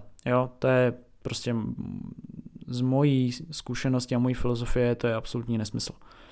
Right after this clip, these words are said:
A neříkám, že jednou za pambilion let zničit se kruhovým tréninkem je špatný, ale pokud prostě jediný, co děláte, že se, že schodíte na kruhový tréninky tohletoho typu,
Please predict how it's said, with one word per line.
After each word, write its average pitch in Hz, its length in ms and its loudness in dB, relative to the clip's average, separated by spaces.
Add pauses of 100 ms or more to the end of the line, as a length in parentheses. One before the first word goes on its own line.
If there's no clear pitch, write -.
(580)
A 113 200 2
neříkám, 139 420 6
že 135 100 6
jednou 139 760 6
za 127 520 4 (180)
pambilion 127 580 4
let 120 260 0 (300)
zničit 123 480 -2
se 127 80 0
kruhovým 123 360 0
tréninkem 120 520 2
je 120 60 0
špatný, 131 580 0 (300)
ale 117 160 0
pokud 117 300 -6
prostě 120 300 -2
jediný, 123 260 4
co 123 100 -4
děláte, 113 380 0
že 113 80 -4
se, 113 280 -4 (920)
že 117 160 0
schodíte 123 600 0
na 113 80 2
kruhový 127 320 2
tréninky 120 500 2
tohletoho 123 460 2
typu, 123 480 6